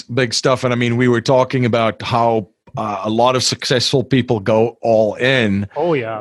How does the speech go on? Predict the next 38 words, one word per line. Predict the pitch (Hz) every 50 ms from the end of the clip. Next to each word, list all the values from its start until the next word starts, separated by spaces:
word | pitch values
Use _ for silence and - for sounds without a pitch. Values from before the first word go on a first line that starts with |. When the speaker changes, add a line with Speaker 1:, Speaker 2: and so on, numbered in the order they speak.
| 104 - -
Speaker 1:
Uh, | 120 120 117 117 117 113 113 110
speaking | - - - - 160 151 - 151 143
about | 135 123 117 113 98
going | 95 127 117 113 107 107
all | 104 104 104 101 101
in, | 107 123 127 120 113 110
Arthur | 110 - 113 117 135 135 - 131
Success, | - - 117 - - - - 107 95 90 90 - - - - -
um, | 98 95 95 92 95
and | 95 101 101
he | 104 101
just | 98 107 101 -
continues, | - 107 101 - - 135 131 131 123 113 - -
he, | 110 113 104 - _ -
he | 110 107 107 - - -
obviously | 107 107 107 95 - 104
continues | 98 - 110 98 - - 123 120 120 113 107 -
to | - 107
do | 95 101 110 117 123
that. | 120 101 95 92 92 - - _ _ - - - - - - - _ -
Uh, | 123 127 123 123 123 120 120 - _ _ _
one | - 127 123 120 127 156 196 226
of | 240 214
the | 214 175
things | - - 196 180 170 175 160 131 110
that, | 151 143 - - - - 143
uh, | 135 127 123 120 117 107 - _ -
that | 123 127 123 123
I | 127 139 147 147
always | 139 127 139 147 143 135 135 120 - - -
am | 123 120 120 110
very, | 104 101 123 131 139 143
very | 123 123 131 123 120
interested | 117 123 127 - 135 120 - - - -
to | - 127 113
learn | 117 120 123 117
more | 107 110 113 113
about | 113 101 113 113 117 113 117 113 _